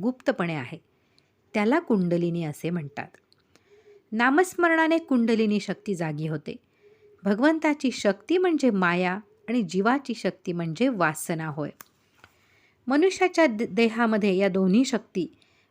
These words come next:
बेंबीपाशी म्हणजे मणिपूर चक्रापाशी राहतात. कुंडलिनीची साडेतीन वेटोळी आहेत असे सांगतात.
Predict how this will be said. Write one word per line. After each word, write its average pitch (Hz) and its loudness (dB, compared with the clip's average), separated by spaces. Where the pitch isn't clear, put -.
बेंबीपाशी 220 2
म्हणजे 202 2
मणिपूर 339 4
चक्रापाशी 202 -2
राहतात. 170 -6
कुंडलिनीची 349 6
साडेतीन 226 0
वेटोळी 208 2
आहेत 180 -2
असे 175 -4
सांगतात. 156 -6